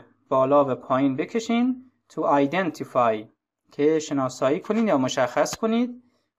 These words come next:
falling and rising intonation، آهنگ افتان و خیزان رو. خب مثالش رو با هم دیگه می‌خونیم. I heard you traveled abroad this summer. من شنیدم که تو این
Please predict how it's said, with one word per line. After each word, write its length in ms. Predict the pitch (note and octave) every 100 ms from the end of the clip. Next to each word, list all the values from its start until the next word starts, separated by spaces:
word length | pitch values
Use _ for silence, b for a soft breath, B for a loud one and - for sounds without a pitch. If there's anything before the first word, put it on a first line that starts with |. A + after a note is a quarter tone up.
| _
falling 360 | E3 G3+ A#3+ A3
and 180 | C#3 C3
rising 380 | B2+ C3+ E3+ F3
intonation، 720 | F3 F#3 F#3 D3 - A2+ A2+
آهنگ 380 | A#2 A#2 C#3+ C#3
افتان 500 | C3 A2+ - E3+ G3+
و 320 | D#3+ C#3+ D#3+
خیزان 540 | F#3 C#3+ C3 C3+ G#2 F#2+
رو. 180 | - _ _ _
خب 120 | -
مثالش 420 | C3+ C3+ D#3 D3 C#3+
رو 60 |
با 100 | C3+
هم 100 | C3
دیگه 160 | C3 C3+
می‌خونیم. 680 | D3+ D3+ G3 A3 A#3+ - _ _ -
I 200 | F3+ F#3
heard 320 | A3+ C#4 C#4+
you 120 | G3
traveled 580 | - - G3 G#3 G#3+ F3+
abroad 440 | C#3+ C#3+ C3+ D3
this 140 | F#3 G3 -
summer. 460 | G#3 D#3 A#2+ A2 - _ _ _ _ _ _ _ _ _ _
من 140 | E3 -
شنیدم 560 | - D#3+ G3+ A3+ A#3+
که 360 | A3+ A3 G#3 G#3
تو 120 | -
این 640 | F3+ F#3 D#3 D3+ C#3 C3+